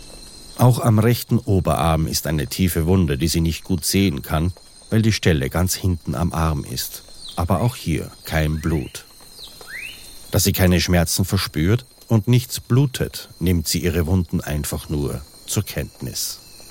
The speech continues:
Was Juliane später lange beschäftigen wird, ist der Umstand,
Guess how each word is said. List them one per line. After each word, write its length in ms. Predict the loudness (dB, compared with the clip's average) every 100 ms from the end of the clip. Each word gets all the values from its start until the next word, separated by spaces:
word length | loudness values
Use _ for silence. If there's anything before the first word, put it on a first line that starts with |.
| -20 -20 -20 -20 -10
Was 260 | -2 0 2
Juliane 500 | 2 2 4 4 2
später 400 | 2 0 2 2
lange 340 | 4 4 4
beschäftigen 680 | 2 0 0 0 -2 0 4
wird, 240 | 4 4
ist 380 | 0 -2 -2 4
der 180 | 4 4
Umstand, 580 | 2 2 2 4 2